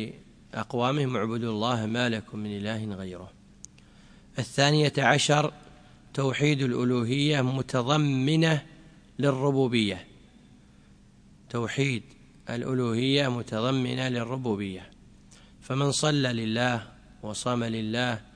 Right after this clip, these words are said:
وذبح لله ونذر لله، فإنه يعتقد أن معبوده هو الرب جل وعلا. ومن هنا ندرك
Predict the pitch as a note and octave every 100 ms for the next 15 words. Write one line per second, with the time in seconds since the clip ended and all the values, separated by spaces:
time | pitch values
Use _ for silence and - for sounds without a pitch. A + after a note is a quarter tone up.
0 | - - - - A#2 C#3+ B2+ - A2+ A#2
1 | A2+ B2+ C3 G#2+ A2+ B2 B2 A#2+ A#2 A2+
2 | A#2 A#2+ D3+ F3 - - - - - -
3 | - E3 F3 D3+ B2+ D#3 D3 E3+ - C3+
4 | C3+ C#3+ - B2 A#2+ A#2 C3 D3 - B2+
5 | A2+ G#2+ B2 B2 A#2 A#2 A2+ A#2 A2+ G#2
6 | A2 B2+ - - - - - - - A2+
7 | A#2+ A2+ G#2+ F#2 G2+ G2+ A#2+ B2 C#3+ E3+
8 | D3+ E3 D3 C3+ C#3 -